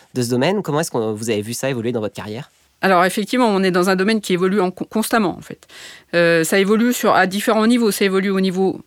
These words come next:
Speaker 2: euh, théorique, j'ai envie de dire, parce que les mathématiques qui, qui sont utilisées pour faire le calcul scientifique évoluent aussi, forcément. Euh, ça évolue au niveau technique, parce que les ordinateurs ont beaucoup, beaucoup changé. En particulier, on a vu arriver, euh,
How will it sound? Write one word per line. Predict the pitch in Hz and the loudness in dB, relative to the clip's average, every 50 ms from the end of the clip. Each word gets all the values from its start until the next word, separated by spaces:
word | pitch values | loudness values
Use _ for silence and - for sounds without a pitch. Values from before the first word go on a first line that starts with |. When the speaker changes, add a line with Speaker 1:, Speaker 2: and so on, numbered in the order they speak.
| _ - - | _ -8 -4
Speaker 2:
euh, | 165 160 147 139 - _ _ _ - | -2 -2 -2 -2 -6 _ _ _ 0
théorique, | - 202 208 208 254 277 - - | 2 2 4 4 2 0 -2 -2
j'ai | - 190 | -2 -2
envie | 170 175 170 | -2 -2 -2
de | 175 | 0
dire, | 220 247 262 | 0 -2 -2
parce | - - 185 - | -2 -6 -8 -4
que | - | -2
les | 180 180 | 0 2
mathématiques | 190 202 208 - 220 208 202 202 - 226 - | 2 2 2 2 2 0 0 0 -2 -4 -4
qui, | - - - 190 175 170 180 180 175 | -6 -10 -8 -6 -6 -6 -6 -6 -8
qui | - - - 180 | -8 -8 -8 -6
sont | - - 202 202 | -2 -2 0 0
utilisées | 196 - 220 196 214 214 208 233 233 | 0 -2 -2 0 0 0 2 0 0
pour | 226 - - 180 - | -2 -4 -8 -10 -8
faire | - - 208 185 | -4 0 0 0
le | 180 175 | 0 0
calcul | - 170 175 - 196 180 | -2 -2 -2 -2 -4 -4
scientifique | - 190 170 - 208 190 208 202 - - | -4 -4 -4 -4 -4 -6 -8 -6 -4 -2
évoluent | 214 196 190 202 208 202 233 214 | -2 0 0 0 0 0 0 -2
aussi, | 196 190 - 254 294 | -2 -2 -2 -4 -4
forcément. | 311 - - - - 196 185 196 277 - - - - - - - - - - - - - _ - | -4 -4 -6 -6 -4 -6 -6 -6 -6 -8 -12 -18 -18 -16 -16 -14 -16 -16 -16 -18 -20 -12 _ -2
Euh, | 180 185 185 180 175 | 2 2 4 2 2
ça | - - 208 | 2 2 2
évolue | 214 202 208 226 214 226 233 | 2 4 2 2 2 2 2
au | 214 190 196 | 2 2 2
niveau | 196 190 180 180 180 180 | 0 0 0 0 -2 -2
technique, | 180 - - 233 - - 277 302 311 - - - - | -2 -2 -2 -2 0 2 0 0 0 -4 -8 -6 -6
parce | 160 - | -6 -4
que | - 180 | -2 -2
les | 165 180 180 196 | -2 0 0 2
ordinateurs | 196 208 202 202 202 185 185 - 190 190 - | 0 0 2 0 0 0 0 0 -2 -2 -2
ont | - 180 | -2 -4
beaucoup, | 165 170 208 233 233 - 247 | -2 0 0 -2 -2 -2 -4
beaucoup | 208 202 208 208 - 202 | -4 -4 -4 -4 -6 -8
changé. | - - 208 196 190 214 262 294 240 | -6 -4 -4 -2 -2 -2 -4 -4 -6
En | 185 180 160 | -8 -10 -8
particulier, | - 175 - - - - 196 185 214 208 | -8 -8 -8 -8 -6 -4 -4 -2 0 0
on | 190 185 | 0 0
a | 170 156 | 0 -2
vu | 160 175 180 160 | -2 0 0 0
arriver, | 160 180 185 180 180 202 208 202 196 170 | 0 0 -2 -4 -2 -2 -2 -2 -2 -2
euh, | 156 160 | -4 -4